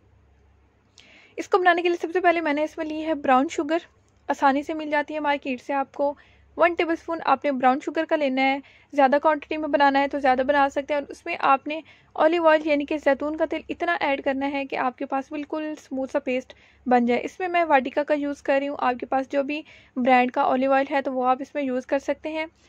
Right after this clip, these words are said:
ऑलिव ऑयल बहुत अच्छा होता है आपकी स्किन लाइटनिंग के लिए, स्किन का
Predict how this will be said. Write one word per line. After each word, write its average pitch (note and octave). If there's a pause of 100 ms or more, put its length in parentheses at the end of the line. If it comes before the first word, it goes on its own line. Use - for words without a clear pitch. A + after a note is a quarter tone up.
(220)
ऑलिव D4
ऑयल D4+
बहुत D4
अच्छा E4
होता D4+
है C#4+
आपकी D4
स्किन D#4
लाइटनिंग D4
के D#4+
लिए, D#4
स्किन C#4+
का D4